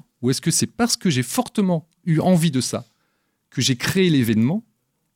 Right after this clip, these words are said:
et que cet événement s'est produit ? Alors, ce que nous dit, euh, Carl Gustav Jung, et ce que corroborent, euh, les scientifiques, c'est que peut-être que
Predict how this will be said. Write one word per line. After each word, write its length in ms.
et 60
que 60
cet 100
événement 260
s'est 120
produit ? 280
Alors, 180
ce 60
que 100
nous 120
dit, 200
euh, 140
Carl 160
Gustav 260
Jung, 180
et 140
ce 60
que 120
corroborent, 500
euh, 60
les 60
scientifiques, 480
c'est 80
que 140
peut-être 500
que 160